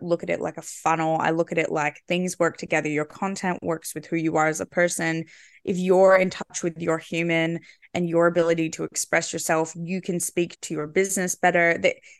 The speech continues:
everything works really beautifully together. And, you know, with that style of marketing, that alternative style,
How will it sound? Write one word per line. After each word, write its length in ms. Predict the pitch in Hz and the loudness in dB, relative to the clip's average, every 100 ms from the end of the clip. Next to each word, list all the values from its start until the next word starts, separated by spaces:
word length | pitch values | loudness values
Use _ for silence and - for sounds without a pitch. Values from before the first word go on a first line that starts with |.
| - | -2
everything 540 | 220 254 247 214 180 - _ - | 0 2 0 -2 -6 -12 _ -14
works 580 | 175 180 175 - - - - | -2 2 2 0 -6 -6 -6
really 280 | 190 190 185 | 0 2 0
beautifully 520 | - 160 165 - 160 | 0 0 0 -2 -4
together. 560 | - 156 147 123 - _ - _ _ - | -2 -2 0 -2 -2 _ -20 _ _ 0
And, 440 | 185 180 175 175 - - - _ _ _ _ _ _ _ - | 4 4 4 -2 -4 -8 -10 _ _ _ _ _ _ _ -8
you 140 | 190 | -4
know, 300 | 175 170 165 - - | 0 2 0 -2 -2
with 360 | 196 214 202 | 4 4 4
that 260 | 196 180 - | 2 2 0
style 600 | - - 170 170 175 170 | -4 0 2 4 4 4
of 160 | 165 170 | 0 0
marketing, 420 | 160 160 165 160 | 0 -2 -4 -4
that 140 | 156 | -4
alternative 500 | - 165 175 165 160 | -4 -4 -4 -2 -2
style, 760 | - - 180 180 175 156 156 160 | -4 0 2 4 4 4 2 -2